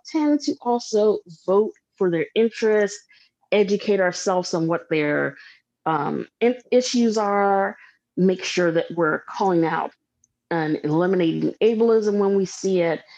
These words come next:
It's like we can care for a disabled person, but not the disabled people. And we also tend to think of disability as a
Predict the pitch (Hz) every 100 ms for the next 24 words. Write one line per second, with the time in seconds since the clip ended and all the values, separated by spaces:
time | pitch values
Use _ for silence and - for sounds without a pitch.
0 | - _ - 175 - 175 165 - 170 185
1 | 190 185 180 170 156 _ _ _ _ _
2 | _ 202 185 - 277 302 - - 226 294
3 | 220 - 156 120 139 160 131 - 139 -
4 | _ - - 180 - 160 180 156 - 143
5 | 196 - _ 151 - 67 - _ _ _
6 | _ _ 160 156 147 - - _ _ _
7 | 175 165 160 170 - 185 147 - - 190
8 | 180 - 165 - 165 180 147 180 196 170
9 | 151 156 147